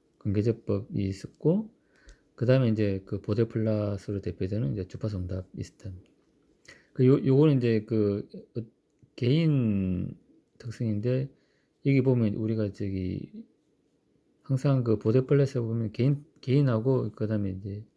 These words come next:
위상, 요, 요 두 개가 이제 쌍으로 나오죠, 이제. 그렇게 있고, 그 다음에 이제 하나가 추가된 게 이제 상태 방정식.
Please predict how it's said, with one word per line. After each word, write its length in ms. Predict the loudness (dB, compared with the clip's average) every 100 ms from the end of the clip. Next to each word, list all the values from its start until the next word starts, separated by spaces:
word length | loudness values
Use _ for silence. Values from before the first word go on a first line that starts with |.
| _ _ _ _ _ _ _ _ _ _ _ _
위상, 500 | -2 2 2 2 -2 -8 _ _ _ _ _ _ _ _ _ _ _ _ _ _ _ _ -14
요, 60 | -2
요 140 | 0 0
두 100 | 2
개가 280 | 4 4 4
이제 180 | 0
쌍으로 420 | -4 -4 -4 -2 -4
나오죠, 300 | -6 -8 -10
이제. 180 | -10 -14 -20 _ _ -20 -20 -20 -20 -20 -18 -20 -20 -20 _ _ -6
그렇게 240 | -6 -2 -2
있고, 500 | 2 4 4 2 -10 _ _ _ _ _ _ _ _ -6
그 120 | 0
다음에 320 | 2 4 4
이제 180 | 2 0
하나가 400 | 0 0 2 0
추가된 440 | 0 -2 0 0
게 80 | -2
이제 100 | -4
상태 300 | -6 -6 -4
방정식. 520 | -4 -6 -8 -10 -14